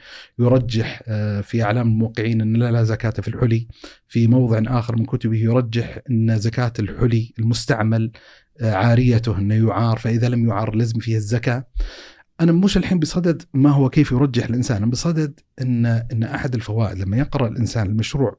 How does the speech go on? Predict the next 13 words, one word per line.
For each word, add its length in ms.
بشكل 380
متقارب، 600
الامتياز 520
العلمي 280
اللي 120
يحصل 280
الحين 440
أنه 160
يستطيع 400
التنبه 720
إلى 140
هذه 180
المواضع. 420